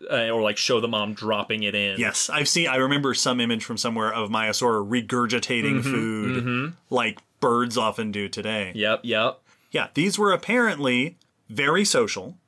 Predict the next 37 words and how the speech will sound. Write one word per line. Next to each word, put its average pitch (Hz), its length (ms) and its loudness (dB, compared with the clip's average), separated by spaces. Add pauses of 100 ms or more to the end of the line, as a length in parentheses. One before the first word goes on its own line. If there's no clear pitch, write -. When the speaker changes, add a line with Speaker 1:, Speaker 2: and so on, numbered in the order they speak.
(240)
Speaker 2:
living 151 560 0
in 175 180 2
herds. 101 420 -2
Oh, 101 120 -6
this 156 240 2
is 147 120 -2
one 147 160 4
of, 135 300 0
I, 127 100 -2
I, 120 300 -4
really, 135 380 2
it's - 400 -2
ornithopods 147 680 -2
and 127 80 -4
sauropods 95 920 0 (340)
are 110 140 -2
the 101 120 -4
two 143 320 0
groups 127 300 -2
of 117 100 -6
dinosaurs. 107 600 -4 (180)
We 208 140 2
all, 302 100 2
we 214 100 2
talk 247 240 0
about 147 260 0 (420)
group 131 420 0
behavior 120 440 2
in 110 60 -2
dinosaurs 110 500 -2
so 104 220 -2
often 104 300 -4
that 98 100 -10
it's 98 160 -8
easy 170 240 0
to 127 100 -2
forget 110 400 -4